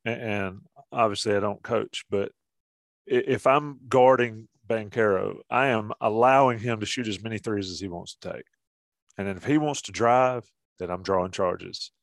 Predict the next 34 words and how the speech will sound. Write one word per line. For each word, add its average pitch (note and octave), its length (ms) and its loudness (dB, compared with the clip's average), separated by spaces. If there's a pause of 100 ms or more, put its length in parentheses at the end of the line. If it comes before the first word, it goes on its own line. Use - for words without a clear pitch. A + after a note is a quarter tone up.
(460)
And G2+ 160 -4
I'm G2 220 -4
rotating A#2+ 540 4
over A2 340 4
and G2 140 -10
getting A2 240 -6
him G#2+ 180 -6
called G2+ 400 4
for G2+ 160 0
offensive G2 480 -4
fouls. G2 520 -2 (1000)
That's C#3 260 4
how D#3+ 60 4
you C3 180 4
frustrate B2 460 2
a G2+ 40 -4
guy G#2 180 4
that G2 120 -2
can - 120 -20
play. A2 340 -4 (460)
I A2 120 0
mean, G2+ 220 -2
if G#2 100 -6
he's B2 200 0
not C3+ 180 2
hitting C3+ 160 0
his A#2 100 -4
shots, C3 380 2
he's A2 140 -6
gonna A2+ 140 -2
want B2 180 -4
to A#2+ 60 -4
go A2+ 200 6
inside. G#2+ 600 2